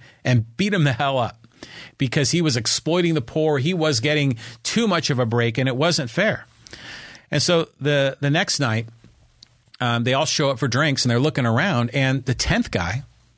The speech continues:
he didn't show up. So the nine guys are sitting around the table, and they had their beers, but when it came time to pay the bill,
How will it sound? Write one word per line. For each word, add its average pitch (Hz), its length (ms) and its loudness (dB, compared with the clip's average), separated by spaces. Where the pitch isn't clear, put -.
he 180 100 0
didn't 135 200 0
show 135 240 2
up. 214 240 -2
So - 180 0
the 139 100 4
nine 185 240 2
guys 117 260 2
are 120 60 0
sitting - 260 0
around 139 180 2
the 117 60 0
table, 170 380 0
and 160 100 0
they 117 60 2
had 135 160 2
their 143 100 0
beers, 113 440 0
but 123 140 -2
when 170 120 2
it 175 60 -2
came 170 240 0
time 156 320 0
to 117 60 0
pay 151 260 0
the 120 100 0
bill, 127 500 0